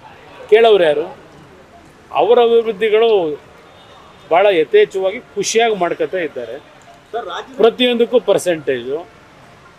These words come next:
Speaker 1: ನನಗೆ ಮೊನ್ನೆ ಯಾರೋ ಹೇಳ್ತಾ ಇದ್ರು, ಈ, ಈ ವರ್ಷ ಕೊಟ್ಟಿರೋದೇ ಆಶ್ರಯ ಮನೆ ಬಹುಶಃ ಐದು ಸಾವಿರ, ಆರು ಸಾವಿರ ಕೊಟ್ಟಿರ್ಬೋದು. ಅದಕ್ಕೂ ಸಹ ಪರ್ಸೆಂಟೇಜು. ನೆನ್ನೆ ಕೆ ಆರ್ ಪೇಟೆಗೆ ಹೋದಾಗ ಹೇಳ್ತಾ ಇದ್ರು,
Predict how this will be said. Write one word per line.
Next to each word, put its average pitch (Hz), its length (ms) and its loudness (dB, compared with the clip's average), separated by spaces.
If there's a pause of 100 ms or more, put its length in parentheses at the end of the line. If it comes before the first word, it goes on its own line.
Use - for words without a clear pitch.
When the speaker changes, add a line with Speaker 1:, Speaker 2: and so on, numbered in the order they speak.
(540)
Speaker 1:
ನನಗೆ 208 200 -2
ಮೊನ್ನೆ 214 260 0
ಯಾರೋ 226 140 2
ಹೇಳ್ತಾ 208 340 2
ಇದ್ರು, 131 400 -4 (920)
ಈ, 170 320 -4 (120)
ಈ 151 40 -12
ವರ್ಷ 190 200 0
ಕೊಟ್ಟಿರೋದೇ 220 500 2 (180)
ಆಶ್ರಯ 202 440 -2
ಮನೆ 214 220 -6
ಬಹುಶಃ 208 340 -2
ಐದು 202 160 -2
ಸಾವಿರ, 208 200 -2
ಆರು 208 200 -2
ಸಾವಿರ 202 200 -2
ಕೊಟ್ಟಿರ್ಬೋದು. 165 600 -6 (920)
ಅದಕ್ಕೂ 175 480 -2
ಸಹ 180 460 2 (600)
ಪರ್ಸೆಂಟೇಜು. 190 560 0
ನೆನ್ನೆ 180 220 -6
ಕೆ 190 140 -2
ಆರ್ 196 100 0
ಪೇಟೆಗೆ 190 300 -4
ಹೋದಾಗ 190 180 -2
ಹೇಳ್ತಾ 156 300 -6
ಇದ್ರು, 113 260 -12